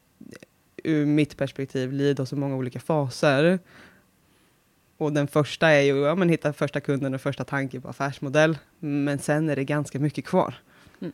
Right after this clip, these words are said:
Speaker 1: Ehm, och då kände jag, det, det var väldigt skönt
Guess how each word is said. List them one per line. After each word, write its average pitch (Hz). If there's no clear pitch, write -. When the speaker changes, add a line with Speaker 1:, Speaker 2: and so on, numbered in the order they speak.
Speaker 1:
Ehm, 165
och 156
då 143
kände 139
jag, 131
det, 143
det 160
var 139
väldigt 143
skönt -